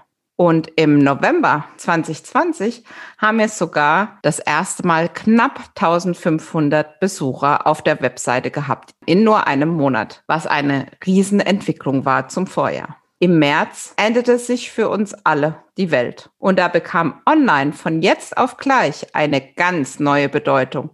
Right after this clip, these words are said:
Und mein Mentoring-Programm erblickte nun endlich das Licht der Welt. Denn das Mentoring-Programm wartete darauf schon länger, aber ich hatte schlicht und ergreifend nicht die Zeit, mich damit zu beschäftigen.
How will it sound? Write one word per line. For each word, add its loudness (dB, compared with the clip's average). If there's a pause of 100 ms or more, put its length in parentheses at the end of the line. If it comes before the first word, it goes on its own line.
Und 0
mein 2
Mentoring-Programm 0
erblickte -2 (320)
nun 4
endlich 0
das -4
Licht -6
der 2
Welt. -2 (380)
Denn 2 (340)
das -2
Mentoring-Programm 0
wartete -2
darauf 0
schon -4
länger, 0
aber 2
ich -6
hatte -4
schlicht -2
und 2
ergreifend -2 (160)
nicht 0
die -4
Zeit, -2
mich -4
damit 0 (140)
zu -8
beschäftigen. -8